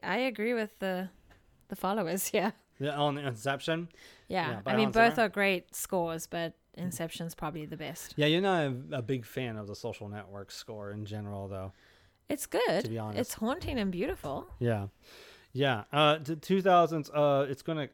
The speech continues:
Speaker 2: I'm, I'm, I'm kicking myself. It's not Gladiator, but anyway. You can find the answer to that question by going to Instagram,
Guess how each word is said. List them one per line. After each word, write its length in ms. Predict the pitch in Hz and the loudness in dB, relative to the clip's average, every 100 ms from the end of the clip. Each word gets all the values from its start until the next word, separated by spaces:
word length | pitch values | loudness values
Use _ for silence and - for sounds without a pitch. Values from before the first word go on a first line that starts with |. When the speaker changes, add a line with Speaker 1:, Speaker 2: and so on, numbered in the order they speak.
| - | -8
Speaker 2:
I'm, 240 | 127 135 | -6 -4
I'm, 320 | 123 117 107 - | -6 -6 -8 -8
I'm 200 | 110 107 | -10 -10
kicking 360 | - 131 120 110 | -10 -8 -6 -6
myself. 800 | 104 101 98 _ - - 101 - | -6 -8 -10 _ -14 -8 -8 -8
It's 120 | 107 | -6
not 180 | 135 139 | -6 -4
Gladiator, 640 | 123 123 120 117 113 113 | -2 0 0 -2 -2 -2
but 120 | 117 | -2
anyway. 280 | 165 185 123 - - - - - - _ _ - | 0 0 0 -6 -16 -20 -20 -20 -20 _ _ 0
You 100 | 180 | 2
can 100 | 185 | 2
find 400 | - 202 277 269 | 4 4 6 4
the 140 | 180 | 4
answer 200 | 240 269 | 2 0
to 100 | 147 | 0
that 320 | 131 151 247 | 4 4 4
question 640 | - 151 123 - - 107 135 - _ | 0 -2 -2 -4 -6 -8 -8 -12 _
by 160 | - 139 | 2 2
going 320 | 127 139 139 | 4 4 4
to 380 | 131 - 135 127 135 | 0 0 2 2 0
Instagram, 800 | 151 - 135 123 123 117 120 | -4 -4 -6 0 0 2 -2